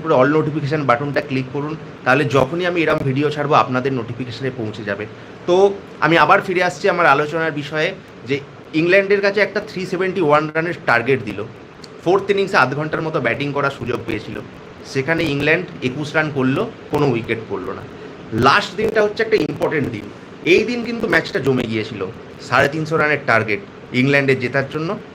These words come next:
ভারতের দশটা উইকেট, ফিফথ ডে ম্যাচ। মানে একটা হিউজ, মানে একটা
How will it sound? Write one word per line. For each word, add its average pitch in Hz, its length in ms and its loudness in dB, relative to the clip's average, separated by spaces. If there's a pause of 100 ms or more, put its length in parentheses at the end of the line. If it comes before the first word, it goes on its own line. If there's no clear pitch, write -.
(120)
ভারতের 117 420 4
দশটা 104 320 -4
উইকেট, 101 260 -6 (360)
ফিফথ 151 300 2
ডে 139 100 4 (100)
ম্যাচ। 107 200 0 (460)
মানে 180 120 2
একটা 185 160 4
হিউজ, 180 560 2 (340)
মানে 131 100 2
একটা 160 300 2